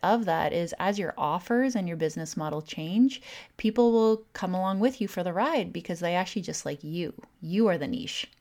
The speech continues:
You can niche on the problem that you solve and how you uniquely solve it. You can niche on your energy, your personality, on your product.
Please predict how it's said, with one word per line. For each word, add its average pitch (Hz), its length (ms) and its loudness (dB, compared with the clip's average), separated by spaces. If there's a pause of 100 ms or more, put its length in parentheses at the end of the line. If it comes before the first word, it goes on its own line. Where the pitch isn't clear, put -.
(880)
You 220 100 0
can 220 160 4
niche 208 240 -2
on 170 140 -2
the 147 40 -2
problem 160 480 0
that 202 140 -4
you 226 100 -2
solve 240 540 -2
and 170 140 -4
how 170 160 -4
you 165 200 -4
uniquely 160 460 -6
solve 151 340 -6
it. 254 240 -2 (720)
You 190 160 -2
can 180 260 0
niche 175 280 -2
on 165 240 -2
your 143 180 -2
energy, 202 360 0
your 151 200 -4
personality, 160 1000 -4 (180)
on 165 120 -6
your 147 100 -4
product. - 800 -4